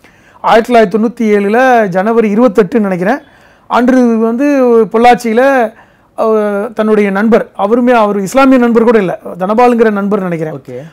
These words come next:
Speaker 1: அவர் வீட்டுல போய் விருந்து உண்டுட்டு வந்து ஜீப்ல வந்து உட்கார்றாரு.
Speaker 2: ம், ம்.
Speaker 1: ஆ-, ஆறு பேர் கொண்ட கும்பல் வந்து அங்கேயே வெட்டிட்டாங்க. அந்த இடத்துலயே அவர் ஷஹீத் ஆயிட்டாரு. அப்ப வந்து அவர் என்ன சொன்னாரோ, "நான் வந்து கொல்லப்படுவேன்,
Speaker 2: ஷஹீத் செய்யப்படுவேங்கிற
Speaker 1: ஷஹீத்
Speaker 2: வார்த்தை
Speaker 1: செய்யப்படுவேன்." ஷஹீத் என்றால் நான்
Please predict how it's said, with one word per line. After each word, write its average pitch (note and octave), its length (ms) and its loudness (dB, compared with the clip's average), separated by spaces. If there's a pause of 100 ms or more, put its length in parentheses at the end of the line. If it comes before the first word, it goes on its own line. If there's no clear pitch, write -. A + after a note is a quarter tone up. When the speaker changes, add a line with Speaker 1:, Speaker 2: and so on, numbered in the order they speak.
Speaker 1:
அவர் F#3 200 -4
வீட்டுல A3 220 -2
போய் A#3 140 2
விருந்து A#3 360 0
உண்டுட்டு G#3 180 -2
வந்து G#3 160 -2 (120)
ஜீப்ல A3 280 0
வந்து G#3 380 -2
உட்கார்றாரு. F#3+ 760 -2
Speaker 2:
ம், E3 40 -8
ம். C3 340 -16 (380)
Speaker 1:
ஆ-, G3 120 -4
ஆறு G3+ 260 0
பேர் G#3+ 160 2
கொண்ட F#3+ 440 0
கும்பல் G3+ 280 -4
வந்து G3 320 -4
அங்கேயே B3 320 -2
வெட்டிட்டாங்க. E3+ 460 -2 (140)
அந்த A#3 360 0
இடத்துலயே C#4+ 140 2
அவர் C4+ 260 4
ஷஹீத் G3+ 240 -2
ஆயிட்டாரு. D#3+ 440 -4
அப்ப C#4 440 2
வந்து C4 240 0
அவர் A#3 180 4
என்ன B3+ 180 2
சொன்னாரோ, A#3 500 0
"நான் A3+ 300 0
வந்து B3 200 -2
கொல்லப்படுவேன், G#3 760 2 (280)
Speaker 2:
ஷஹீத் F#3+ 240 -8
செய்யப்படுவேங்கிற F#3+ 540 -4
Speaker 1:
ஷஹீத் - 0 -
Speaker 2:
வார்த்தை D4+ 500 4
Speaker 1:
செய்யப்படுவேன்." B3+ 540 4
ஷஹீத் C4+ 280 0
என்றால் C#4 320 0
நான் B3 280 -2